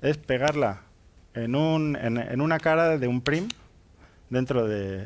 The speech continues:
de, dentro de OpenSim. ¿Vale? Con, eh, con media, hay una, hay una textura que,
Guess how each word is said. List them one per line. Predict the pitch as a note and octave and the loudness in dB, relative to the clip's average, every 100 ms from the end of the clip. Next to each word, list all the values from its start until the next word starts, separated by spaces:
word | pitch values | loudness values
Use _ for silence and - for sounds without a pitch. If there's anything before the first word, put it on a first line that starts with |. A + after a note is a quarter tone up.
| C3 | -10
de, | G#2 G#2 G2 | -8 -8 -6
dentro | B2 B2+ B2+ | -4 -2 0
de | A#2 | 0
OpenSim. | G2 G2 F#2 B2+ F#3 - - - - - - - - - - | 0 -6 -6 -10 -10 -18 -20 -20 -20 -20 -20 -20 -20 -20 -18
¿Vale? | G2 C#3+ D3+ - - | -12 -12 -12 -18 -2
Con, | A#2 A#2 | 0 2
eh, | A2+ A2 - - | 0 0 -4 -4
con | A#2+ | 0
media, | B2 C3 C3+ C3 A#2+ A#2+ - | 2 2 4 4 2 -2 -2
hay | C3 | 0
una, | C#3 C#3 C3 B2+ B2 - - - | 2 0 2 2 0 -4 -16 -8
hay | B2 C3+ | 0 2
una | C#3 | 2
textura | C3+ C3 - D3+ | 0 0 0 -2
que, | - - | -2 -6